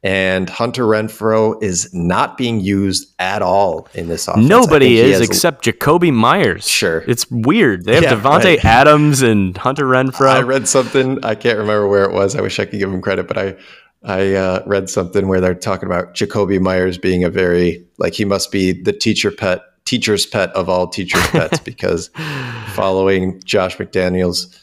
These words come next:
Speaker 1: uh, from New England and becoming his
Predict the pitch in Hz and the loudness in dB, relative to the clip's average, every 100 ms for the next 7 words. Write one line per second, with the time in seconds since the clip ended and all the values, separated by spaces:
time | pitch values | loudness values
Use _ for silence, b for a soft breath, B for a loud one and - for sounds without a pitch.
0 | b b - 90 85 - - 95 95 90 | b b -10 -6 -6 -6 -4 -4 -2 -2
1 | 90 87 90 87 - 92 80 76 82 - | 0 0 -2 -4 -8 -8 -6 -8 -10 -16
2 | _ - 110 - 90 85 82 82 92 87 | _ -14 -10 -6 -4 -4 -6 -8 -8 -6
3 | - | -8